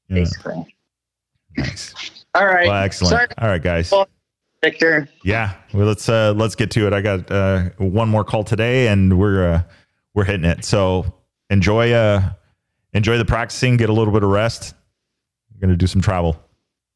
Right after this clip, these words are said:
Speaker 1: Yes. Thank you,
Speaker 2: Excellent.
Speaker 1: Victor.
Speaker 2: All right. Thank you, guys. Thank you, Lisa. Thank you, Carter. See you, Larry.
Speaker 1: Thanks.
Speaker 2: Feel better.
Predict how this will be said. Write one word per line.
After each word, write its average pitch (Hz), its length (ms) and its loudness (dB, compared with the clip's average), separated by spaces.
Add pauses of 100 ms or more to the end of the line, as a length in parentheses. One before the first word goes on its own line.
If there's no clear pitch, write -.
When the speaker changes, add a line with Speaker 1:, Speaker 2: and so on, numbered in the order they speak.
(300)
Speaker 1:
Yes. 139 600 0 (540)
Thank - 120 0
you, 208 40 2 (140)
Speaker 2:
Excellent. 180 80 2
Speaker 1:
Victor. 190 240 -2 (120)
Speaker 2:
All 87 80 -2
right. 92 280 -2
Thank 113 180 -2
you, 117 80 0
guys. 104 400 -2
Thank 107 220 0
you, 110 60 0
Lisa. 104 320 2
Thank 101 280 -2
you, 104 100 0
Carter. 101 400 0 (560)
See - 80 -2
you, 117 60 2
Larry. 120 180 2
Speaker 1:
Thanks. 247 360 -8 (380)
Speaker 2:
Feel 117 140 0
better. 113 360 0